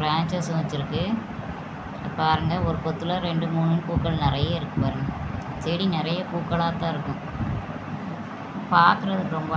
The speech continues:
அழகா இருக்கும் இது. இது வந்து முள்ளு செடியோட சேர்ந்தது, அந்த இனத்தை சேர்ந்தது. லைட்டா தண்ணி தெளிச்சா போதும். ரெண்டு நாளைக்கு ஒரு தடவை கூட தண்ணி லைட்டா விட்டா போதும். ஒரு டம்ளர் தண்ணி விட்டா போதும். நிறைய தண்ணி விட்டா வேர் அழுகி போயிரும்.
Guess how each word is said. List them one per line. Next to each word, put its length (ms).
அழகா 380
இருக்கும் 280
இது. 140
இது 160
வந்து 160
முள்ளு 260
செடியோட 360
சேர்ந்தது, 420
அந்த 240
இனத்தை 240
சேர்ந்தது. 400
லைட்டா 420
தண்ணி 280
தெளிச்சா 320
போதும். 320
ரெண்டு 240
நாளைக்கு 300
ஒரு 120
தடவை 240
கூட 120
தண்ணி 240
லைட்டா 320
விட்டா 200
போதும். 260
ஒரு 140
டம்ளர் 340
தண்ணி 220
விட்டா 200
போதும். 340
நிறைய 220
தண்ணி 220
விட்டா 200
வேர் 300
அழுகி 340
போயிரும். 420